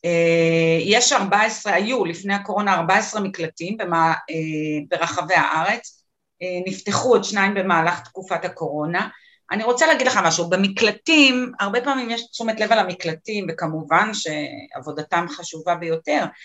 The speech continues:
אבל זה קצה הרצף. בקרב נשים נפגעות אלימות בשנה,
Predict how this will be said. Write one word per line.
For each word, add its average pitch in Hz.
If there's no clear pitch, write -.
אבל 240
זה 262
קצה 302
הרצף. 160
בקרב 254
נשים 233
נפגעות 226
אלימות 208
בשנה, 175